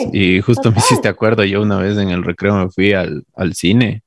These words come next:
Speaker 2: y le vi que un tipo le estaba pegando a una chica.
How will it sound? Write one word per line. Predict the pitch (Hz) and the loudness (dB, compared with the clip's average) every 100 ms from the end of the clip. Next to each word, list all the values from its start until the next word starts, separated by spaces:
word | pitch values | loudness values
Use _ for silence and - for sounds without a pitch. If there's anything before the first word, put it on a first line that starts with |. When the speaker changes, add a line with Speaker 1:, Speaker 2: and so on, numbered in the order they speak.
| _ _ _ _ _ _ 302 | _ _ _ _ _ _ -6
Speaker 2:
y | - 98 90 | -2 0 2
le | 87 92 | 2 0
vi | 110 | 0
que | 123 120 | -2 0
un | 117 117 | 0 0
tipo | 123 117 | -2 -2
le | 117 | -4
estaba | 98 110 120 | -2 -2 -2
pegando | - 98 113 120 | -2 0 2 2
a | 107 | 4
una | 120 113 | 4 2
chica. | - 135 - - | 0 -2 -2 -4